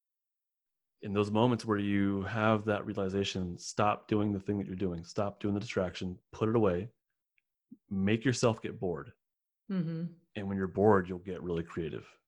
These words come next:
Speaker 1: And
Speaker 2: Hmm,
Speaker 1: your
Speaker 2: yeah.
Speaker 1: interest in your family is gonna grow way up. And you'll just start doing stuff. And I go, catch is a great way. If you have a balloon, blow it up. Kids are entertained for hours. Knock the balloon in the air, see how long you can keep it in the air until it falls on the floor.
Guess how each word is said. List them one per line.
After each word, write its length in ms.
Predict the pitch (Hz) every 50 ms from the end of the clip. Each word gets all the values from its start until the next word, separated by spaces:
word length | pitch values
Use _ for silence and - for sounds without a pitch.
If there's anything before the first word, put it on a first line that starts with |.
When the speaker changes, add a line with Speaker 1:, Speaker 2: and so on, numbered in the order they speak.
| _ _ _ _ -
Speaker 1:
And 240 | 101 95 92 90 87 87
Speaker 2:
Hmm, 40 | -
Speaker 1:
your 120 | 101 92 87
Speaker 2:
yeah. 60 | 107
Speaker 1:
interest 440 | 104 87 - 110 104 98 95 - -
in 100 | 110 107
your 100 | 95 92
family 300 | - 101 95 92 92 92
is 80 | 90 101
gonna 120 | 92 90
grow 240 | 90 95 90 87 85
way 280 | 85 87 92 90 90 85
up. 260 | 85 95 - - - _ _ _ _ _ _ _ _ _ _ _ _ -
And 520 | - 101 98 95 95 92 92 92 92 92 90
you'll 140 | 95 95 90
just 280 | 85 87 - 98 95 -
start 280 | - - 117 107 95 92
doing 200 | 104 101 98 92
stuff. 240 | - 101 92 95 -
And 180 | 113 110 113 117 - -
I 80 | 123
go, 140 | 110 113 - - - _ _ - - - _ _ -
catch 300 | - 139 120 123 123 -
is 80 | 123
a 60 | 123 117
great 220 | 120 117 113 110
way. 380 | 113 113 110 110 110 113 113 113 _ _ _ _ _ _ _ _ _ -
If 140 | 113 107 -
you 80 | 101 95
have 180 | 104 104 107
a 40 | 110
balloon, 400 | 107 98 104 101 107 107 110 107
blow 180 | 98 101 98 98
it 60 | 98
up. 240 | 101 101 101 - _ _ _
Kids 220 | - - 104 98 101
are 280 | 98 95 95 95 98 -
entertained 480 | 110 98 95 95 - 98 95 95 90 -
for 120 | - 85 - -
hours. 460 | 98 92 85 80 78 85 - - - _ _ _ _ _ _ _ _ _ _ _ _ _ _ _ _ -
Knock 280 | - 98 101 98 113 -
the 60 | -
balloon 220 | 117 120 120 120 123
in 60 | 120
the 120 | 123 120 120
air, 260 | 120 120 120 117 120
see 160 | 120 - 117
how 100 | 113 113
long 160 | 110 113 107
you 80 | 107 101
can 80 | 104
keep 200 | 101 - 107 101
it 40 | 107 -
in 80 | 95 101
the 60 | 98
air 140 | 98 98 95
until 220 | 92 92 98 90
it 80 | - -
falls 260 | - 95 95 90 90
on 60 | 95
the 60 | 90 85
floor. 280 | - - 80 78 -